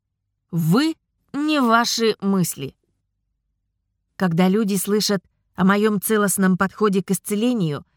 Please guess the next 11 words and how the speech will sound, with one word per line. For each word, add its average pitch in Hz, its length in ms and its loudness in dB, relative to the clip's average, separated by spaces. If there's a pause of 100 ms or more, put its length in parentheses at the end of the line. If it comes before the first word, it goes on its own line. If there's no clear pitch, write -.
(200)
то 247 100 -2
хотят 269 380 0
сразу 277 380 0
же 240 120 -4
погрузиться 247 720 -2
внутрь, 180 440 -4 (320)
встретиться 220 680 -2
со 185 120 -2
своим 214 540 0 (280)
внутренним 233 720 0
ребенком, 208 720 0